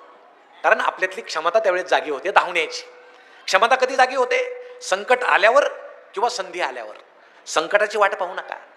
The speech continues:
संधीची वाट पहा आणि आपल्यातली क्षमता जागृत करा. म्हणून मी मनोबलमध्ये जे पाहिलं ते आपल्यातली क्षमता जागृत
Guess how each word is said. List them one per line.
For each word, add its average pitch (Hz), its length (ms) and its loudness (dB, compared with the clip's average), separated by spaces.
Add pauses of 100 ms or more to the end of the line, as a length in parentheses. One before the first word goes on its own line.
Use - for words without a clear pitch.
(360)
संधीची 233 460 0
वाट 262 200 6
पहा 254 160 4
आणि 254 180 2
आपल्यातली 262 400 -2
क्षमता 208 340 -6
जागृत 147 260 -8 (120)
करा. 113 120 -10 (960)
म्हणून 285 280 4
मी 311 80 4
मनोबलमध्ये 285 540 4
जे 233 120 0
पाहिलं 147 440 -2 (600)
ते 208 60 0
आपल्यातली 180 480 -2
क्षमता 151 380 -4
जागृत 170 400 0